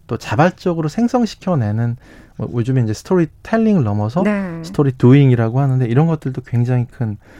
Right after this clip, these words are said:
Speaker 1: 또 의미가 있을 것 같고요.
Speaker 2: 음.
Speaker 1: 그리고 이제 기본적으로 신화를 브랜드 스토리텔링에 이제 이렇게 녹여내게 되면 결국 굉장히 많은 효과가 있죠.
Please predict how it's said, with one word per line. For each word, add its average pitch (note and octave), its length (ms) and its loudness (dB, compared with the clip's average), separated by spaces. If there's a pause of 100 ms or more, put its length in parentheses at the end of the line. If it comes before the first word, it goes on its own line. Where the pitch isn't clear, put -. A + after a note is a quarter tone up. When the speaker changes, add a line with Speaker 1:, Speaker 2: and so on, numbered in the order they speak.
(140)
Speaker 1:
또 A2 160 -6
의미가 A#2+ 320 2
있을 - 200 -12
것 - 100 -14
같고요. G#2+ 480 -10
Speaker 2:
음. F#3 680 -2
Speaker 1:
그리고 D#3 160 -2
이제 D3 340 0 (180)
기본적으로 G3+ 540 4
신화를 A#3 760 4
브랜드 D#3+ 300 2
스토리텔링에 E3 880 0
이제 A#2 340 -2
이렇게 A2 340 -4
녹여내게 A2 720 0
되면 A2+ 440 -2 (440)
결국 C3 380 2 (680)
굉장히 C3+ 260 4
많은 B2 220 6
효과가 F3 340 2
있죠. G#2 440 -8